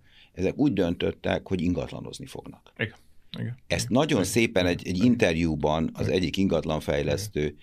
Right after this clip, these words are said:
Speaker 2: Igen.
Speaker 1: el is mondta,
Speaker 2: Igen.
Speaker 1: aki korábban a csokoládéiparban próbált exportálni, és rájött, hogy a Nestlé mellett nem tud labdába
Speaker 2: Igen.
Speaker 1: rugni, és,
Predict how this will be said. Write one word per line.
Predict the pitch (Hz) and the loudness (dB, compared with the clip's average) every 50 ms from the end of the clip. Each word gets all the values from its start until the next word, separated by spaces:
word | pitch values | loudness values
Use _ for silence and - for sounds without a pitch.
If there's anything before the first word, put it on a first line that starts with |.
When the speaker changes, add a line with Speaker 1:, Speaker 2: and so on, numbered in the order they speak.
| - - | -12 -8
Speaker 2:
Igen. | - 98 98 - | -6 -6 -4 0
Speaker 1:
el | 90 95 87 | 0 0 0
is | 73 - - | 0 -2 -2
mondta, | - 87 78 71 71 - - 57 58 - - - - - | -2 -2 -2 -2 -4 -4 -6 -6 -6 -8 -12 -18 -16 -12
Speaker 2:
Igen. | - - - - - | -10 -10 -10 -8 -6
Speaker 1:
aki | - 76 71 - 82 80 - - | -6 -6 -2 -2 -2 -2 -2 -2
korábban | - - 101 90 80 76 65 76 | 0 2 4 4 4 2 0 -2
a | 71 | -2
csokoládéiparban | 67 - 80 - - 67 65 71 71 67 65 71 73 71 - 64 67 65 64 - - | 0 -2 -2 0 0 -2 -2 -2 -4 -4 -4 -6 -6 -4 -4 -6 -4 -4 -6 -6 -6
próbált | - 80 69 64 67 65 - - | -4 -4 -4 -2 -2 -4 -4 -6
exportálni, | - - - - 73 71 65 - 78 71 67 | -12 -12 -10 -8 -8 -8 -6 -4 -4 -2 -2
és | - | 0
rájött, | 85 82 80 73 - | 0 0 0 0 -2
hogy | 73 71 | -2 -2
a | |
Nestlé | 76 82 78 - - - 78 | -2 -2 -2 -2 -2 -4 -2
mellett | 71 73 67 65 64 | -2 0 -2 -2 -2
nem | - 82 76 | -4 -4 -4
tud | 67 71 71 - | -4 -6 -4 -2
labdába | 78 76 73 73 69 69 | -2 -2 0 0 -2 0
Speaker 2:
Igen. | 64 69 71 | 0 0 0
Speaker 1:
rugni, | 73 73 85 104 113 - - - - - - - - - - - - - - | 0 0 0 0 -2 -2 -6 -10 -20 -20 -20 -20 -20 -18 -18 -18 -20 -12 -4
és, | - 95 92 90 - - - - | 0 2 2 4 2 2 0 -2